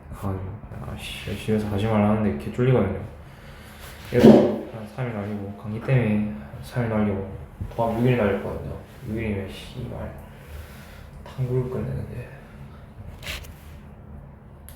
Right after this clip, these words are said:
아, 네, 빨리 발상 이걸 하고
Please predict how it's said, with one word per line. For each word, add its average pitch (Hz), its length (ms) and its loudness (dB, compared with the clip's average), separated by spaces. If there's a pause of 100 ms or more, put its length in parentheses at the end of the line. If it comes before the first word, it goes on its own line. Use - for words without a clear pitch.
(1120)
아, 104 60 -4
네, 101 200 0
빨리 107 200 -2
발상 - 520 -8
이걸 113 220 2
하고 123 500 2